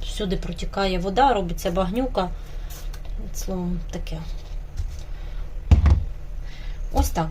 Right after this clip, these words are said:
друзі. Зараз я сюди наберу ґрунт, намішаю. В мене є такі камінчики для сукулентів і є універсальний ґрунт, я хочу перемішати. І ось в цей самий горщичок,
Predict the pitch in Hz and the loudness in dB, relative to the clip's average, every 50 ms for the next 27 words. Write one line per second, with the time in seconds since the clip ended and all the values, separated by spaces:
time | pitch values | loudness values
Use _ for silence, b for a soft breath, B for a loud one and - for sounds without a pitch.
0 | - - 196 196 180 - 190 180 - - - - - - - B B B B B | -2 -4 -4 -4 -4 -4 -4 -4 -6 -6 -6 -6 -6 -6 -4 B B B B B
1 | B B - 220 240 226 214 208 - - 208 190 - - 196 180 190 196 196 190 | B B 2 4 6 6 6 4 4 2 2 2 0 0 0 2 2 2 2 2
2 | 185 196 196 196 190 185 185 170 - - - - - - - - - - - - | 4 2 2 2 2 0 0 -2 -4 -6 -8 -8 -8 -8 -6 -6 -6 -6 -8 -6
3 | - - - - B B B B B B B B B B B B B B - 202 | -6 -6 -6 -6 B B B B B B B B B B B B B B -4 0
4 | 180 220 247 302 381 381 - - 202 180 185 190 190 - - 294 311 349 311 220 | 4 6 6 8 6 6 4 4 2 2 2 2 2 2 2 4 4 6 4 4
5 | 180 170 170 - B B B B B B B B B B - 190 180 185 208 196 | 2 2 0 -2 B B B B B B B B B B -4 -2 0 2 4 4
6 | 190 185 180 185 185 170 190 175 - 196 - - 190 220 277 339 359 - - - | 4 4 4 4 2 2 0 -2 -2 -2 0 0 2 4 4 4 4 4 2 0
7 | - 269 - 233 240 240 233 - - 240 - - 220 214 214 208 214 214 196 - | 0 0 0 2 2 0 0 0 -4 -4 -2 -2 2 4 6 6 4 2 -2 -2
8 | 190 180 - - 202 196 180 208 202 196 185 190 185 170 185 175 - - 196 185 | -4 -4 -2 -2 -2 0 0 2 2 2 2 2 2 0 0 -2 -2 0 0 2
9 | 180 180 180 180 180 226 285 339 330 - 208 214 214 - 233 226 - - - - | 2 2 2 2 2 2 4 4 4 4 2 -2 0 -2 -4 -2 -2 -4 -2 -2
10 | 196 196 202 202 202 - - - 165 156 156 - - 190 190 180 - B B B | 0 0 0 0 0 -2 0 0 0 0 -2 -4 -6 -6 -6 -6 -6 B B B
11 | B B B B B B B B B B - - - - - - - - - - | B B B B B B B B B B -4 -4 -6 -6 -6 -6 -6 -6 -4 0
12 | 330 339 269 208 196 - - - - - 220 208 196 - - 208 202 196 196 190 | 2 2 4 4 2 -2 -4 -6 -2 0 0 0 0 2 2 4 4 4 4 2
13 | 190 180 226 254 254 - - - 202 - - 196 | 0 2 2 2 2 2 -2 -2 -2 -2 -2 -4